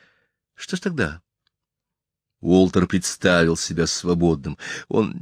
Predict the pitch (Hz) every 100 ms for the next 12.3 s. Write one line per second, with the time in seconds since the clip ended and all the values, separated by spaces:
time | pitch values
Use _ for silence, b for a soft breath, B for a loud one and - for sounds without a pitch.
0 | - 101 110 107 - 110 110 117 90 85
1 | 92 110 _ _ _ _ _ _ _ _
2 | _ _ _ - 139 87 - 85 80 73
3 | 80 78 90 - _ _ _ _ _ _
4 | _ _ _ 92 85 - - - - 92
5 | 85 85 82 - 101 107 - 90 85 82
6 | 82 - 104 - - 87 85 87 80 98
7 | 90 82 82 76 80 80 - 87 - -
8 | 85 85 73 85 85 80 - - 90 -
9 | _ 92 - 87 85 82 - 85 87 -
10 | - - - 101 78 76 - 87 80 82
11 | 80 - 92 85 82 85 _ 87 82 73
12 | 73 - -